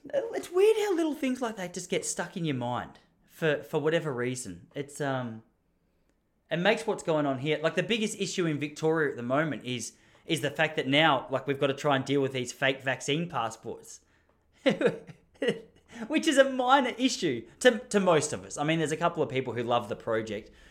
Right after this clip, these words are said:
which, oh, we're gonna talk about the project in a minute, 'cause, man, they're, they're under a little bit of strife, I think. But the, the problem in Victoria at the moment is the, uh, the vaccine mandates.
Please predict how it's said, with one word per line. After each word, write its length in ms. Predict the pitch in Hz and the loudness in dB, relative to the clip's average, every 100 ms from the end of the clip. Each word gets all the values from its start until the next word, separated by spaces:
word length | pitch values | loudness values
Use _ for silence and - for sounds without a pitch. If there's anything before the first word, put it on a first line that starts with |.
| - | -4
which, 260 | 143 139 - | -2 -2 -2
oh, 60 | |
we're 160 | 123 104 | -2 0
gonna 100 | 135 | -2
talk 160 | 127 107 | -2 -4
about 160 | 107 | -4
the 60 | 95 | -4
project 460 | - 113 107 - | -2 0 -2 -6
in 80 | 101 | -8
a 20 | |
minute, 260 | 95 104 - | -6 -6 -8
'cause, 140 | 98 | -8
man, 180 | 110 107 | -6 -2
they're, 200 | 127 123 - - - _ | -2 -2 -6 -20 -20 _
they're 180 | 175 269 | 6 8
under 160 | 403 392 | 8 8
a 40 | |
little 160 | 240 214 | 8 8
bit 140 | 202 | 6
of 80 | 147 | 4
strife, 460 | - 180 196 202 | 2 4 6 6
I 100 | 151 | 2
think. 300 | 123 120 - | 2 -2 0
But 280 | 175 165 - - - _ _ | 2 2 -2 -18 -20 _ _
the, 220 | 180 180 170 | 6 6 2
the 120 | 185 | 0
problem 340 | 233 247 247 | 2 4 2
in 80 | 208 | 0
Victoria 460 | 180 175 180 180 151 | -2 0 2 4 2
at 60 | |
the 80 | 135 | 2
moment 360 | 143 160 123 139 | 2 2 0 -4
is 140 | 135 | -4
the, 200 | 135 - | -4 -2
uh, 220 | 139 135 | -2 -2
the 80 | 131 | 0
vaccine 460 | 151 170 - 156 143 | 0 2 0 0 2
mandates. 580 | 147 160 120 123 - | 2 2 0 0 -8